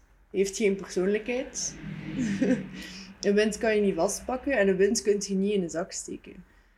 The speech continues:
En dat vind ik gewoon zo goed aan dat boek, is alles wat hij beschrijft, is onmogelijk,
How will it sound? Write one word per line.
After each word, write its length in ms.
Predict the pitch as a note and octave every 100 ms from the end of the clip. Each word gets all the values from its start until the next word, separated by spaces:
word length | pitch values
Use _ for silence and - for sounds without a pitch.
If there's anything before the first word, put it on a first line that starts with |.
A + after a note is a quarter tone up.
| _ _
En 120 | -
dat 140 | G#3 G#3+
vind 200 | A#3+ A3+
ik 60 |
gewoon 420 | G#3 G3+ A3+ A3 G3 - - -
zo 460 | F#3 G#3 G#3 G3 F#3+
goed 300 | G3+ A#3 A#3+
aan 160 | G3
dat 200 | F#3 F3+
boek, 220 | G3 C4 - -
is 420 | - G3 G3+ - - - -
alles 260 | G3 A#3 B3+
wat 140 | B3
hij 120 | A3+
beschrijft, 840 | F#3+ F#3 - F#3 G#3 A#3 - - - - - - - _ _ _ _ _
is 220 | G#3 G3+
onmogelijk, 720 | G3 F#3+ F#3+ A#3+ B3+ B3+ -